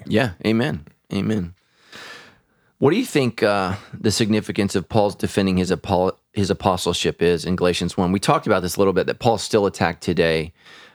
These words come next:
Um, but why do you think it's, you know, 'cause, right, uh, we're called to be humble as Christians, but Paul just unleashes, and he's like, "Look, man, I am an apostle." Uh, what do you think the significance of that is, specifically to the church in Galatia,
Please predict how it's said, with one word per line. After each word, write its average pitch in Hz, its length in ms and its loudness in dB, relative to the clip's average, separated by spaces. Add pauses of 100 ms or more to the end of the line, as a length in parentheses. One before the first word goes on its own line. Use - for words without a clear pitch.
(100)
Um, 87 360 0
but 101 200 -2
why 113 200 2
do 165 80 0
you 135 80 2
think 98 280 -2
it's, - 360 -2 (340)
you 113 100 2
know, 98 140 2
'cause, 95 180 -2
right, 113 280 2 (640)
uh, 87 260 0 (180)
we're 135 220 2
called 123 240 2
to 117 40 2
be 107 100 0
humble 107 340 2
as 92 120 -2
Christians, 101 380 0
but 87 160 0
Paul 147 240 2
just 113 220 -2
unleashes, 85 720 -2 (100)
and 98 120 2
he's 92 200 0
like, 95 220 2
"Look, 95 220 0
man, 98 200 2
I 113 200 0
am 92 340 0
an 78 80 -4
apostle." 82 640 -4 (340)
Uh, 101 140 0
what 113 100 4
do 165 60 2
you 185 60 -2
think 202 140 -2
the - 80 2
significance 98 680 -2
of 92 120 0
that 92 220 2
is, 82 220 -2
specifically 113 580 0
to 98 400 0 (100)
the 101 80 0
church 110 240 0
in 107 120 2
Galatia, 98 580 2